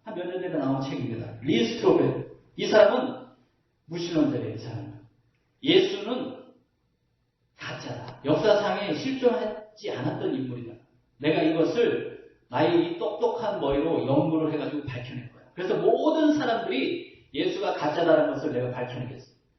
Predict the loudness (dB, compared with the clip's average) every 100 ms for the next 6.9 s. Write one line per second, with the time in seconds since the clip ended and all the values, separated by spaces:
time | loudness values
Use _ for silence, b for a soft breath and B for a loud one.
0 | _ 2 4 4 4 4 2 -4 -12 4
1 | 6 6 2 -4 -4 -4 -8 -12 -12 -8
2 | -6 -6 -6 -6 -6 -8 -8 -10 -8 -4
3 | -2 -2 -4 -8 -16 -16 -14 -10 -10 -10
4 | -6 -4 -4 -4 -2 -2 0 6 6 4
5 | -4 -12 -18 _ _ _ -4 -2 -2 -4
6 | -2 -4 -8 -12 -14 -18 -18 -20